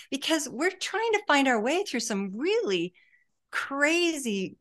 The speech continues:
m-, patches of mud, bogs, even quicksand, you know, and it, we're in the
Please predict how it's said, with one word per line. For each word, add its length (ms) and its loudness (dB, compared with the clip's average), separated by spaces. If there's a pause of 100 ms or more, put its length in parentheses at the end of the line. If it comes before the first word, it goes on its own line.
m-, 220 0
patches 880 0
of 240 -2
mud, 720 2
bogs, 600 4
even 220 -2
quicksand, 580 -4
you 60 -4
know, 340 -2
and 280 -6
it, 100 -10
we're 160 -4
in 220 -4
the 120 -4